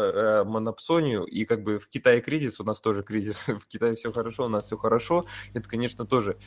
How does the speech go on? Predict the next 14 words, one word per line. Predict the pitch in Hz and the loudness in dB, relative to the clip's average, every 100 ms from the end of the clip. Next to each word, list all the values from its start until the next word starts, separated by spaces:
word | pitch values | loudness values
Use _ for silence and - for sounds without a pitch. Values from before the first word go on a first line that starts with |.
| - | -10
не | 117 123 | -2 -2
позитивная | 117 101 107 110 107 95 | -2 -4 -4 -2 -4 -6
история, | 87 - 165 160 110 | -8 0 2 4 2
и | - 107 | -2 -6
вопрос, | 101 101 120 135 131 - - | -4 -2 0 0 -2 -16 -12
э, | 95 95 92 | -6 -4 -4
ну, | - - | -4 -4
я | 135 139 | 2 4
на | 147 | 4
самом | 143 123 | 0 -2
деле | 120 | 0
удивлен, | 113 107 95 | 0 0 0
что | 90 95 | -4 -8
«Газпром» | 104 - 101 | -16 -14 -14